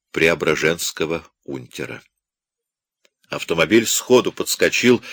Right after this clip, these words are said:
к самым воротам батальона, и некоторые спрыгнули раскрывать ворота. Петровский скомандовал своим на изготовку. Одни взяли, другие стали разбегаться за снеговые кучи и ложиться.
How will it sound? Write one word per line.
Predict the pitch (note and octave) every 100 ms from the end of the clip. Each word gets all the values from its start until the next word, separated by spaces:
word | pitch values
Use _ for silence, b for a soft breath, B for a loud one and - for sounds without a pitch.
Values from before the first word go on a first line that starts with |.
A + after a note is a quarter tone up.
| B B
к | -
самым | - A2+ A#2 G#2+
воротам | D#2+ G2+ G2+ F#2+ E2
батальона, | E2+ F#2+ F2 D2+ B1+ A#1+ _ _ _ _ _ _ _
и | D2+
некоторые | E2+ F#2 - F#2
спрыгнули | F2 - G2 B2 A#2+ A#2 B2 B B B
раскрывать | - E2+ - - D#2+ F2+ -
ворота. | D2+ C2+ - _ _ _ _ _ _ _ _ _ _ _ _ _ -
Петровский | F2 - A2+ A#2+ - B2+
скомандовал | - - G2 A2+ A2+ A2+ A2+
своим | - F2 G2+ A2+ F#2+
на | G2+
изготовку. | F2+ G2+ - G2 - - _ _ _ _ _ _ _
Одни | C#2+ C2 A2
взяли, | - D2+ G2 G2 _ _ _ _ _ _ _
другие | - - D2+ A2
стали | - G#2+ G#2
разбегаться | G#2+ A2 G#2 G2 E2 E2 D#2+ - - D2 B B B B
за | C#2+ D#2
снеговые | - E2 E2+ D#2+ E2+
кучи | - G#2 A#2+ -
и | C3 F#2 F#2
ложиться. | G2+ G#2 C#2+ - - -